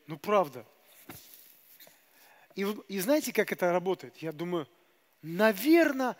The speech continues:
я, и, и я же должен как-то защититься. Я вот в этом сравнении чувствую, проигрываю, ему-то дали, ну, это факт. И я начинаю объяснять. Но он просто выжимает из людей деньги.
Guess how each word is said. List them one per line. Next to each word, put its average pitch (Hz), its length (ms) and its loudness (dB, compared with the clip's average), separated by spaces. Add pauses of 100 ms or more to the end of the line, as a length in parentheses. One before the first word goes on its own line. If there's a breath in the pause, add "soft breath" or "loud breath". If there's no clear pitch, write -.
(100)
я, 247 200 2
и, 208 260 -8
и - 160 -12
я 233 160 2
же 196 100 -4
должен 208 260 -4
как-то 180 260 -6
защититься. 165 720 -6 (440 loud breath)
Я 202 160 4
вот 240 120 2
в 247 40 -6
этом 220 160 -2
сравнении 220 460 -2
чувствую, 226 340 -6
проигрываю, 202 560 0
ему-то 190 300 -2
дали, 170 220 2
ну, 165 120 -8
это - 80 -12
факт. - 440 2 (420 loud breath)
И 160 60 -2
я 180 80 2
начинаю 196 400 -2
объяснять. 180 440 -6
Но 175 160 -2
он 233 120 2
просто 233 340 -6
выжимает 220 760 -2
из 165 120 -8
людей 185 320 -10
деньги. 160 480 -8